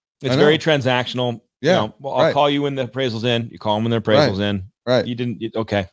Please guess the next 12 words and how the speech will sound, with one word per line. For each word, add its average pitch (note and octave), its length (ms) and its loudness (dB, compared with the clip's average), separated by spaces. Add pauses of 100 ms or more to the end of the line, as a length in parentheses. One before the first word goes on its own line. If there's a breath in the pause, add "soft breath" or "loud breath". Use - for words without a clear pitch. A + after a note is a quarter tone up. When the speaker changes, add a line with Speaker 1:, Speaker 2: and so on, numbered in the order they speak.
(440)
Speaker 2:
What, A#2+ 280 2
how C3 120 4
are D3 80 6
you D3+ 80 4
differentiating C3+ 640 0
against G#2+ 540 -2
the A2 80 -4
big G2 220 2
box F#2+ 340 0
lenders, F2+ 520 -2 (140)
you G#2 120 -8
know, E2+ 200 -4